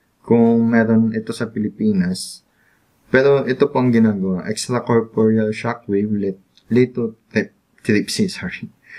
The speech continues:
So, ang gagawin po nito ay maglalagay po sila ng, ah, tawag ito,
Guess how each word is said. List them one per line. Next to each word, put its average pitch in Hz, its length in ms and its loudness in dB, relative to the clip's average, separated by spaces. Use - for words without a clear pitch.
So, - 200 0
ang 147 120 2
gagawin 151 400 2
po 147 80 0
nito 139 280 0
ay 120 160 -2
maglalagay 123 1600 -2
po 127 80 -12
sila 117 240 -6
ng, 104 560 -4
ah, 180 400 0
tawag - 280 0
ito, - 160 -8